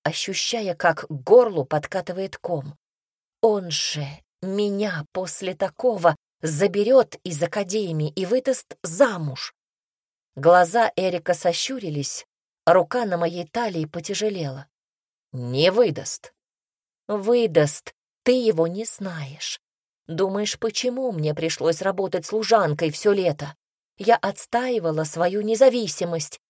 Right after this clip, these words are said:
А что теперь? Отец был готов смириться с моей самостоятельностью, но никогда не потерпит, чтобы я добивалась ее через чью-то постель».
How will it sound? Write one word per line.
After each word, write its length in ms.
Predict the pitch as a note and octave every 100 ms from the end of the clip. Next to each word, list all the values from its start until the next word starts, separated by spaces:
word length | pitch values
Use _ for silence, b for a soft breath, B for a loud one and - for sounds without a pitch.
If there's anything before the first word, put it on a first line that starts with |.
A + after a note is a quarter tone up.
| _
А 100 | G3+
что 280 | - - C4+
теперь? 560 | B3+ - F3 E3+ - - _ _ _ _ _
Отец 420 | G#3 - C4+ A3+
был 340 | A3 D#4 A#3 C#3
готов 420 | D3 D3 D#3 C#3
смириться 580 | - G3+ A3 D#3 - D3
с 100 | D#3+
моей 300 | F#3+ F#3+ D3+
самостоятельностью, 1200 | F3+ F3 E3+ B3 A3+ G3+ D#3 D3+ D#3 D3 - D#3 - _ -
но 100 | G#3
никогда 760 | A#3+ D4 - C4 E3+ E3 F3+
не 140 | D3+ D3+
потерпит, 640 | E3+ F3 C#4+ C4 - C#3+
чтобы 340 | - E3+ D#3
я 240 | F3 B3+ C#4
добивалась 680 | E3+ D#3+ D#3+ F#3+ D#3+ D#3 -
ее 480 | D#3 F3 F3+ D#4 C#4+ - _ -
через 280 | - G3
чью-то 440 | - - F3+ C#4+ E3+
постель». 640 | D3 G#3 - - E3+ -